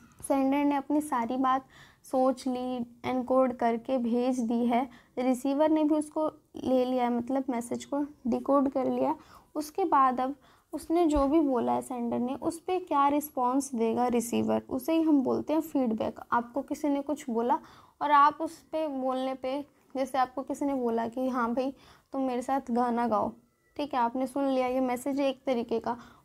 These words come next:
उसके बाद में आप उस पे क्या रिस्पॉन्स देते हो, मना कर देते हो कि मैं नहीं गाऊँगा, उसके साथ में उसको ज्वाइन करते हो, ठीक है, तो वो आपका जो भी रिस्पॉन्स है वो हमारा फीडबैक होता है। ये है हमारा पूरा कम्युनिकेशन का प्रोसेस।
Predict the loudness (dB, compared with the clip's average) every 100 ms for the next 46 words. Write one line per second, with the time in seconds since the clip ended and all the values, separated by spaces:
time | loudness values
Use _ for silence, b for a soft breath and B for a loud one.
0 | -12 -4 0 4 4 4 2 2 -2 -6
1 | -8 -12 -2 2 2 -2 -2 -2 -2 -2
2 | -4 -4 -4 -2 -2 0 0 0 -2 -4
3 | 0 0 0 0 0 0 0 -2 -2 -4
4 | -2 0 0 -2 -6 -4 -4 -2 -2 -4
5 | -6 -6 -6 -6 -8 -8 -12 B B B
6 | -4 0 2 0 0 0 2 2 2 0
7 | -2 -4 -4 -4 -4 2 2 2 0 2
8 | 2 2 2 2 2 2 0 -2 -8 -8
9 | -10 -10 b b b -2 2 4 4 4
10 | 4 4 2 2 -2 -2 -2 0 0 2
11 | 0 -2 -4 -4 -4 0 -2 2 2 2
12 | -4 -6 -8